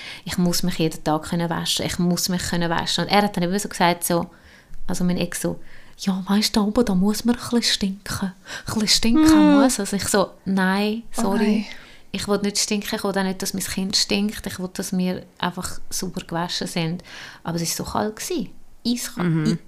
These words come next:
Speaker 1: I-, eiskalt. Ja, ich, ich bin so krank gewesen nach dem zweiten Tag.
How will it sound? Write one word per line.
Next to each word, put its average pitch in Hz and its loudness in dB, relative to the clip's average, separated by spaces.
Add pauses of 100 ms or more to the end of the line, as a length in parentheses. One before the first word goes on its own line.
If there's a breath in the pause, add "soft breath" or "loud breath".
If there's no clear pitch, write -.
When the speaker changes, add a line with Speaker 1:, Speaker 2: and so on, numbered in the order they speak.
(240)
Speaker 1:
I-, 262 2
eiskalt. - -6 (920 loud breath)
Ja, 175 0 (100)
ich, - -12
ich - -16
bin - -8
so - -6
krank 190 -2
gewesen - -6
nach 190 -6
dem 190 -6
zweiten 190 -6
Tag. - -6